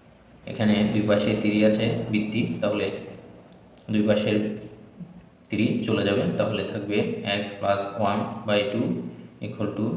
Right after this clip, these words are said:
two x minus one by three।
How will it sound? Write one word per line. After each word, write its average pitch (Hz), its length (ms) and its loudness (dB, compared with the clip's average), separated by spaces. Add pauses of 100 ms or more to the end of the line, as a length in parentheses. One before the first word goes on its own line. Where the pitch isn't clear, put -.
(260)
two 113 160 -4 (300)
x - 20 0 (240)
minus 101 260 -6 (160)
one 110 100 2 (280)
by 107 100 -2 (140)
three। 104 220 -4